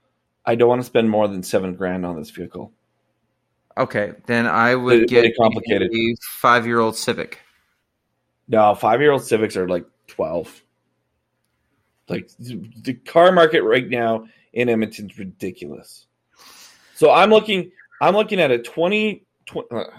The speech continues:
Speaker 1: we're gonna air it out on this, on this pod. I'm looking for a twenty, two thousand eleven, two thousand fifteen, a twenty fifteen vehicle.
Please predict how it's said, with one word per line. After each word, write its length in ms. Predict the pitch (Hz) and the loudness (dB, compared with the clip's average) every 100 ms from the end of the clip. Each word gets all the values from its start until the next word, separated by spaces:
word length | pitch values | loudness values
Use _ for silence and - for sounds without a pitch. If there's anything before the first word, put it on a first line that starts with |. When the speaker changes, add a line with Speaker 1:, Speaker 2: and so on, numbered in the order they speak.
| - 120 | -20 -14
Speaker 1:
we're 180 | 107 | -10
gonna 140 | 107 104 _ - | -10 -12 _ -8
air 160 | 104 | -4
it 60 | 107 | -2
out 120 | 110 | -2
on 60 | 117 | -2
this, 180 | 113 - | -6 -10
on 80 | 113 | -10
this 80 | 113 | -8
pod. 160 | - - _ _ - | -10 -12 _ _ 0
I'm 180 | 131 180 | 4 4
looking 220 | 196 170 | 2 0
for 120 | 151 | -2
a 60 | 120 | -2
twenty, 600 | - 139 151 185 190 175 - _ _ - | -4 -2 0 0 -2 -4 -8 _ _ -10
two 120 | 175 | -4
thousand 280 | 190 190 160 | 0 0 0
eleven, 600 | 131 127 135 131 127 123 - _ _ _ - | 2 4 6 4 2 -2 -8 _ _ _ -14
two 140 | 160 | -2
thousand 400 | 165 156 147 131 | 2 2 2 -2
fifteen, 640 | 135 131 - 120 113 110 | -4 -6 -4 0 2 2
a 60 | 104 | 0
twenty 200 | - 131 | -4 -4
fifteen 540 | 131 117 - 113 107 | -4 -6 -4 -4 -4
vehicle. 600 | 104 104 95 95 95 98 | -2 0 0 -2 -4 -4